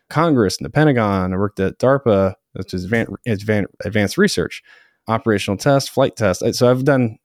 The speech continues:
five combat deployments. I've done a lot of things, and it's applying my, my experience and my insights to the information to make it intelligent. That is where I think the magic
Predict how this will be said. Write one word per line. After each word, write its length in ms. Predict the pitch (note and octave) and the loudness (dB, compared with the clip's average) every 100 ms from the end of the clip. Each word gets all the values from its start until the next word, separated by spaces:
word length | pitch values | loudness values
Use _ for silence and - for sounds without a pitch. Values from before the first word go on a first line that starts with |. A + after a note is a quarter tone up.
| _ | _
five 320 | - D3 C#3+ | -2 0 0
combat 380 | - C#3+ C#3 A2 | 0 2 2 0
deployments. 320 | - G#2 F#2+ - | -2 -4 -2 -2
I've 80 | C3+ | 2
done 260 | C3+ B2+ - - | 2 0 -6 -2
a 100 | A#2 | 0
lot 340 | A#2+ C#3 D3 | 2 4 2
of 140 | D3 | 0
things, 640 | - C#3 G#2+ G2 A2 - - _ _ _ _ _ _ | 2 2 2 0 -4 -6 -14 _ _ _ _ _ _
and 160 | A#2 A#2 | 0 0
it's 160 | G#2 - _ | 0 -6 _
applying 560 | G#2 - - C3 C#3 C3+ | -8 -6 -2 0 2 2
my, 300 | A#2 G#2 G#2 - _ | 2 0 -2 -6 _
my 160 | A#2 A2 | -2 0
experience 640 | G2+ - - B2 B2 C3 | 0 -2 -4 0 2 2
and 80 | A2+ | 0
my 140 | G#2 - - | -2 -4 -2
insights 760 | C#3 D3+ - G2+ F2 - - - | 2 2 2 0 0 -2 -8 -8
to 240 | - G3+ | 0 2
the 140 | D#3+ | 4
information 600 | A#2 G2+ G#2+ G#2 G2+ G2+ F#2+ | 2 2 2 2 0 -2 -4
to 120 | A2 | -2
make 400 | G#2+ A#2 C3 C#3+ | 2 4 2 0
it 140 | - | -2
intelligent. 720 | A2+ G2+ F#2+ F2+ F#2+ F2+ - _ _ _ _ _ _ | -2 -2 -2 -2 -4 -6 -8 _ _ _ _ _ _
That 400 | G#2+ A2+ C#3 - | -2 0 0 -2
is 180 | B2 G#2 | -4 -4
where 600 | G#2 A2 A2 G#2 G#2 F#2+ | 0 2 2 2 0 -2
I 80 | G#2+ | -6
think 160 | G#2 G2 | -6 -4
the 80 | G2 | -2
magic 460 | G2 F#2 F#2 - | -2 -2 -4 -10